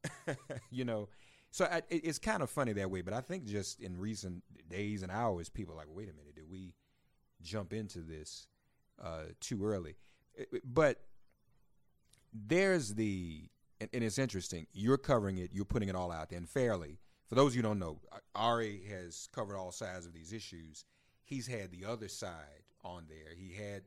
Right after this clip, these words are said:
has had the Sam Nunbergs and the other people, you know, who've been Trump supporters.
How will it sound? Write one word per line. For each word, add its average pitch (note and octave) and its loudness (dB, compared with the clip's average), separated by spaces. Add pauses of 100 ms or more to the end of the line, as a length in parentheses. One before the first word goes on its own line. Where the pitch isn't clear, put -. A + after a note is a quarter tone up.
has F#2 -14
had G#2+ -8
the E2 -16
Sam F2+ -6
Nunbergs F2+ -8
and E2 -14 (500)
the F#2 -2
other G2 -2
people, F2+ -6 (120)
you G#2+ -10
know, F#2 -8
who've F#2+ -10
been F#2+ -10
Trump G2 -8
supporters. F#2 -6